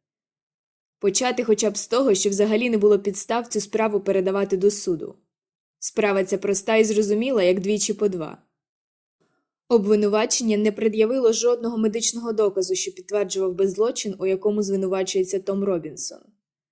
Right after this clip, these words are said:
Єдиний аргумент, на який посилається обвинувач, це свідчення двох осіб. Перехресний допит показав, що вірогідність цих свідчень дуже сумнівна.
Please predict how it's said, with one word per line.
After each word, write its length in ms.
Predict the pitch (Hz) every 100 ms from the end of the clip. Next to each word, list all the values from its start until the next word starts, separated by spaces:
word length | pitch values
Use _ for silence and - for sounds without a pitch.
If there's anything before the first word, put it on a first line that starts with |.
| _ _ _ _ _ 196
Єдиний 400 | 208 220 254 233
аргумент, 460 | 220 214 226 233
на 80 | 208
який 200 | 202 233
посилається 640 | 220 202 202 202 196 196
обвинувач, 760 | 185 175 185 180 190 - - - _ _ _ _ _
це 380 | - 208 196 -
свідчення 600 | - 208 233 226 226 196
двох 320 | 180 208 208 208
осіб. 480 | 214 - 101 - _ _ _ _ _ _ _ _ _ -
Перехресний 600 | 202 196 220 262 - 254
допит 360 | 190 175 185 -
показав, 420 | 196 202 214 220
що 160 | -
вірогідність 600 | 202 208 226 247 226 226
цих 160 | - 220
свідчень 520 | - 233 226 220 208
дуже 220 | 214 202
сумнівна. 640 | 214 233 226 196 151 -